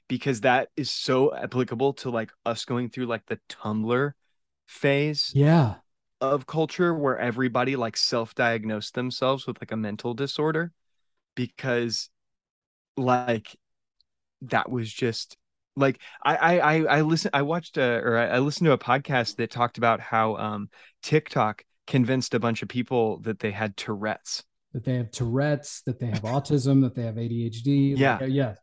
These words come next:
Speaker 2: totally.
Speaker 1: But, like, we've, like,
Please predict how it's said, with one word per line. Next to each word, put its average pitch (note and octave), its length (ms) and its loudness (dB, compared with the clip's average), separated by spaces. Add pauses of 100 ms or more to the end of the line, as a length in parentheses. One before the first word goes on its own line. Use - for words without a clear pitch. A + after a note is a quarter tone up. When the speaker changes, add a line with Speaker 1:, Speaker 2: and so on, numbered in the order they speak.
(120)
Speaker 2:
totally. A#2+ 400 -2 (320)
Speaker 1:
But, D3 240 2
like, B2+ 480 2 (140)
we've, C3+ 600 2
like, B2 300 -4